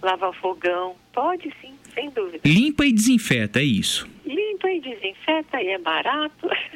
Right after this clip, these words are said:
Speaker 1: <laughs> Aí, por falar em, em, ô, limpa e desinfeta, eu esqueci de mencionar o seguinte. É, com relação à água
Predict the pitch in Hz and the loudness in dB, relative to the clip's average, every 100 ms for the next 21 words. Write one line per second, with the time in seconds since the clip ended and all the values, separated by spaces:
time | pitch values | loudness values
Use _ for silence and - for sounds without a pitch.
0 | - 494 269 262 - - 339 311 339 - | -2 2 2 2 2 0 0 2 0 2
1 | 311 262 247 226 - 196 185 185 185 - | 0 2 0 0 -2 -2 -2 -2 -2 -4
2 | - - - - - - - 247 220 196 | -8 -12 -12 -6 -6 -2 0 0 0 -2
3 | 180 175 170 247 220 175 - - - 196 | -2 -6 0 0 0 -2 -8 -6 -2 -2
4 | 202 - 185 - - 185 196 196 196 190 | -2 -12 -16 -16 -14 -12 -10 -10 -10 -10
5 | 185 202 180 - - - - - - - | -10 -10 -12 -18 -20 -20 -18 -16 -18 -6
6 | - 185 180 180 269 285 233 196 190 180 | 0 2 2 0 -2 -2 -2 -6 -6 -6
7 | 170 | -6